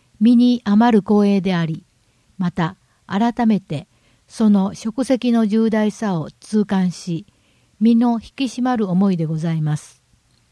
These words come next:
平成三十年五月より、内水氾濫による浸水被害の解消に向けて始まっ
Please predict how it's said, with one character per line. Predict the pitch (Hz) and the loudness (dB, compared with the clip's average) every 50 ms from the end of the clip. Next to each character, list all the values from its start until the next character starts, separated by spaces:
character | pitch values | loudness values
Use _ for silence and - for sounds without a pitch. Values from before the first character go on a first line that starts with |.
| _ _ _ _ _ _ _ _ _ _ _ _ _ _ _ _ _ _ _ _ _ _ _ _ _ | _ _ _ _ _ _ _ _ _ _ _ _ _ _ _ _ _ _ _ _ _ _ _ _ _
平 | - 208 240 277 269 | -4 -2 -2 -2 -2
成 | - 269 262 262 | -2 -2 -2 0
三 | 233 - 247 247 247 233 | 0 0 0 0 0 0
十 | 220 240 233 208 180 | 0 0 0 0 0
年 | 170 160 156 156 165 - _ - | 0 -2 -2 -4 -6 -10 _ -2
五 | 190 220 | 0 2
月 | 226 208 185 - - - 156 | 2 0 0 -4 -6 -4 -4
よ | 151 147 143 | -2 -2 -2
り、 | 127 117 151 - _ _ _ _ _ _ _ _ _ _ _ _ _ _ _ - | -4 -8 -12 -18 _ _ _ _ _ _ _ _ _ _ _ _ _ _ _ -6
内 | 190 202 233 262 285 | -2 0 0 0 -2
水 | - - 269 269 269 262 | -4 -4 -2 -2 0 0
氾 | 269 262 262 247 240 | 0 0 0 0 2
濫 | 220 220 190 185 185 | 2 2 0 0 0
に | 175 175 | 0 0
よ | 175 170 170 | 0 -2 -2
る | 165 170 170 175 180 - _ _ _ _ _ | -2 -2 -4 -6 -8 -12 _ _ _ _ _
浸 | _ - - 233 262 277 | _ 0 2 2 2 2
水 | - - 277 277 269 | 0 -2 -4 -4 -2
被 | 240 247 262 240 | -2 -2 -2 -2
害 | 254 226 196 190 | -2 -2 -2 -2
の | 175 160 160 | -2 -4 -4
解 | - 185 196 240 240 | -4 -4 -2 -2 -4
消 | - - 254 247 240 | -4 -4 -2 0 0
に | 226 233 226 | 0 2 0
向 | 226 226 | 0 0
け | - 214 190 | -2 -6 -6
て | - 165 | -6 -8
始 | 143 160 160 - 180 | -8 -8 -8 -6 -4
ま | 180 180 | -4 -4
っ | 170 | -4